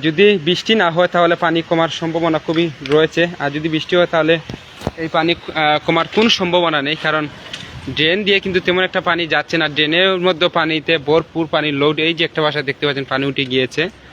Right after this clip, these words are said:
আহ, সরাসরি লাইভের মাধ্যমে দেখতে পাচ্ছেন। মুজাক্কির ভাই কমেন্ট করেছেন, করিমগঞ্জে আসাম তাকি দেখলাম, এখনও দেখি, আহ, দেখছি ভাই, জানা, ধন্যবাদ ভাই। আহ, করিমগঞ্জ থেকে ভাই, করিমগঞ্জে বর্তমান পরিস্থিতি কি জানাবেন?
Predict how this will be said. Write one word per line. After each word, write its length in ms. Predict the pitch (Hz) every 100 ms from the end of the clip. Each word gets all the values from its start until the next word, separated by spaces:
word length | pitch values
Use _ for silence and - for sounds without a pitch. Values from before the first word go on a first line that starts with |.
| - - - - -
আহ, 500 | 135 127 127 123 -
সরাসরি 320 | - 147 - 143
লাইভের 240 | 139 143
মাধ্যমে 240 | 151 143
দেখতে 280 | 143 147 156
পাচ্ছেন। 340 | 139 131 156 151 - - - - - - -
মুজাক্কির 360 | 147 165 208 190
ভাই 120 | 185
কমেন্ট 280 | 180 180 180
করেছেন, 260 | 165 175
করিমগঞ্জে 640 | - 175 175 170 190 175
আসাম 320 | 180 170 196 175
তাকি 240 | 180 185
দেখলাম, 440 | 156 165 175 170
এখনও 260 | 165 180 175
দেখি, 320 | 160 - 170 - - - - - -
আহ, 560 | 151 156 156 156 151 135 135
দেখছি 340 | 151 156 - 156
ভাই, 160 | 151
জানা, 240 | 143 160 160
ধন্যবাদ 340 | 175 196 196
ভাই। 260 | 180 190 135
আহ, 220 | - 160
করিমগঞ্জ 420 | 160 175 170 190 175
থেকে 120 | 175
ভাই, 160 | 180
করিমগঞ্জে 400 | 180 190 190 196
বর্তমান 280 | 202 185 185
পরিস্থিতি 400 | 180 190 - 180
কি 120 | 185
জানাবেন? 420 | 160 160 160 165